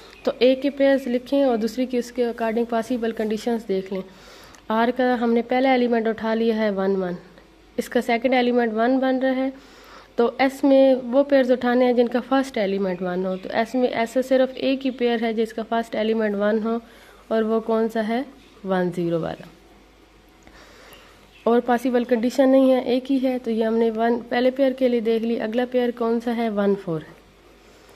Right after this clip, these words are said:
अब इसका second element क्या है, फ़ोर। तो एस के वो pairs देखने हैं जिनका first element four हो। तो एस के में सिर्फ ऐसा एक ही pair है जिसमें first element four हो, और वो कौन सा है, फ़ोर वन।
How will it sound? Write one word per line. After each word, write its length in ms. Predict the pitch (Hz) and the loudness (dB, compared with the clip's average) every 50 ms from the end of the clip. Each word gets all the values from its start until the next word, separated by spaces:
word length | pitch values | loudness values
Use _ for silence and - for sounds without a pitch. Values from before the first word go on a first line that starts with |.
| - - - - - - - | -20 -20 -20 -20 -20 -8 -4
अब 140 | 254 233 220 | -2 0 0
इसका 240 | 254 247 - - 262 | 0 0 0 0 0
second 360 | 277 262 247 247 277 277 277 | 2 0 0 2 2 2 2
element 460 | 262 254 254 254 262 262 254 254 254 | 2 2 2 2 2 2 2 2 0
क्या 140 | 262 254 247 | -2 -2 -2
है, 160 | 240 240 240 226 | -2 -2 -2 -4
फ़ोर। 320 | - - 208 190 175 170 170 - - - - - - 220 214 | -4 -4 -2 -2 -2 -2 -4 -10 -20 -20 -20 -18 -14 -12 -10
तो 80 | - - - - | -10 -10 -6 -2
एस 280 | 240 254 254 262 - - - - | 0 0 0 -2 -6 -14 -6 0
के 120 | 262 262 262 | 2 2 4
वो 180 | 254 277 294 | 4 2 2
pairs 300 | 285 294 262 247 240 240 | 2 2 0 0 0 0
देखने 320 | 214 226 226 220 240 240 240 | -2 -4 -4 -2 -2 -2 0
हैं 140 | 240 240 | 0 -2
जिनका 260 | 226 233 226 226 247 233 | -2 -2 -4 -4 -6 -6
first 380 | 240 - 277 285 277 285 - | -4 -2 0 0 0 -2 -2
element 440 | 220 196 190 196 196 196 190 185 185 | -2 -2 0 0 0 0 -2 -2 -4
four 280 | 185 190 196 185 180 175 | -6 -6 -6 -4 -4 -4
हो। 100 | - - - - - - - - - - - - - - - - - - - | -6 -8 -12 -20 -20 -20 -20 -20 -20 -20 -20 -20 -20 -20 -20 -20 -20 -8 -2
तो 180 | - 233 233 - - | 0 0 0 2 0
एस 240 | - 240 240 240 - | 0 -2 -2 -4 -8
के 180 | - - 254 240 | -6 -4 -2 -2
में 160 | 226 233 233 233 | 0 0 0 0
सिर्फ 320 | 233 - 240 240 240 - - | 0 0 0 0 -2 -4 -4
ऐसा 260 | - 233 226 - 262 | -4 -2 -2 -2 -4
एक 300 | 262 - 247 262 262 269 | -2 0 0 0 0 0
ही 80 | 285 | -2
pair 320 | 262 277 277 262 254 254 247 | -4 0 0 0 0 0 0
है 80 | 254 247 | 0 0
जिसमें 240 | 233 226 - 240 233 | -2 -2 -2 -2 -2
first 320 | 233 - 247 247 240 - | 0 0 -2 -2 -2 -2
element 460 | 240 226 220 226 233 233 226 226 220 214 | -4 -2 0 0 0 0 0 -2 -2 -4
four 300 | - - 226 226 226 233 | -4 -4 -2 0 0 0
हो, 80 | 226 | -2
और 200 | 214 214 214 208 | -2 -2 -4 -4
वो 160 | 208 214 214 214 | -2 -2 -4 -4
कौन 220 | - 214 214 214 | -4 -4 -4 -4
सा 140 | 214 214 226 | -4 -4 -4
है, 200 | 214 226 233 240 233 | -4 -4 -4 -4 -6
फ़ोर 280 | 233 - - 208 196 185 | -8 -6 -4 -2 -2 -2
वन। 240 | 170 170 165 175 | -4 -6 -8 -10